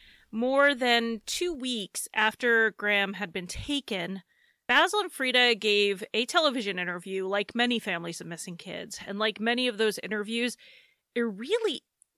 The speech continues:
is one of the most heartbreaking things you will ever see.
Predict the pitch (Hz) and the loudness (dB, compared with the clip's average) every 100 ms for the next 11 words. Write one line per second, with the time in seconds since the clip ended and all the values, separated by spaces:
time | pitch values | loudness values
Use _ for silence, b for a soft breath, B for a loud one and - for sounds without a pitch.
0 | - 254 247 277 285 269 247 240 - - | -8 -6 0 2 2 2 0 -2 -6 2
1 | 277 240 254 247 233 240 226 - 208 208 | 2 2 -2 -2 -2 -4 -4 -2 0 0
2 | 240 269 - - - 214 226 226 - 214 | -2 -6 -10 -14 -12 -6 0 2 2 -2
3 | 196 196 - - 170 - - | -2 -4 -6 -8 -10 -10 -14